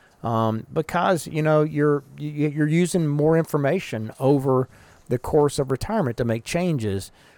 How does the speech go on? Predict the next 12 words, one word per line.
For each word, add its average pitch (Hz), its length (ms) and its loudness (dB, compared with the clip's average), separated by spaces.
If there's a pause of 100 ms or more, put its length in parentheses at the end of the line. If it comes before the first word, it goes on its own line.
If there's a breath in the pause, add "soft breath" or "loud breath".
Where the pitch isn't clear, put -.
(160 soft breath)
And 175 220 -2
I 185 120 -2
think 294 240 -4
this 226 220 0
is 156 60 -4
one 151 240 -2
key 156 240 -6
takeaway 117 600 0
here, 110 560 -4
you 123 140 -10
know, 113 440 -4
um, 113 380 -4